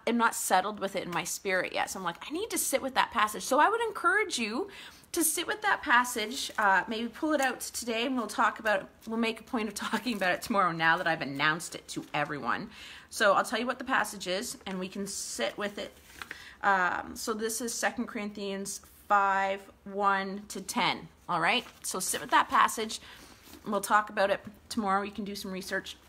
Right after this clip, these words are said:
<clears throat> And so, as I was just saying, "Okay, Lord, like, seven o'clock is coming," and, um,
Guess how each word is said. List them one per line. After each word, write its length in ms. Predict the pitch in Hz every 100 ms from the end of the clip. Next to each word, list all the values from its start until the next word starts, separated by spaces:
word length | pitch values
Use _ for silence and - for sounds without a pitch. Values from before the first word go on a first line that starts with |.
| -
<clears throat> 100 | - 262 202 - - - - -
And 120 | 233
so, 360 | 233 233 226 - - - - - - - - -
as 160 | 220
I 100 | 254
was 120 | 233 254
just 160 | 214
saying, 160 | 233 214
"Okay, 320 | 208 277 226
Lord, 480 | 233 220 220 220 226
like, 260 | 247 226 240
seven 340 | - 220 233
o'clock 380 | 240 - 226 240
is 120 | 254
coming," 560 | - 349 381 294 262 294 - - -
and, 500 | - 240 233 220 202
um, 340 | 208 113 -